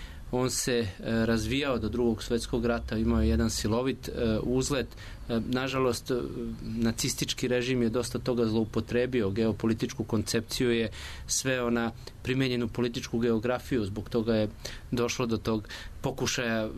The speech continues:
teritorijalne ekspanzije, razvoja rasnih teorija i raznih drugih, e, stvari koje su,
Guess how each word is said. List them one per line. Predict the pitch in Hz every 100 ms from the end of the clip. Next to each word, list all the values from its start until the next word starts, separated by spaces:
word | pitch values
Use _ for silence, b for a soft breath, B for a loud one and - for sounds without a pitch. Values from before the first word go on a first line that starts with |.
| 117 117
teritorijalne | 131 127 120 120 117 113 113
ekspanzije, | 110 - 113 120 113 123 120 113 104 101 104 98 107 110 120 117
razvoja | 123 135 131 127
rasnih | 120 123 120 104
teorija | - 117 120 110 104
i |
raznih | 113 110 113 107
drugih, | 113 110 - B B B -
e, | 110
stvari | - 113 117 113
koje | 120 113
su, | - 117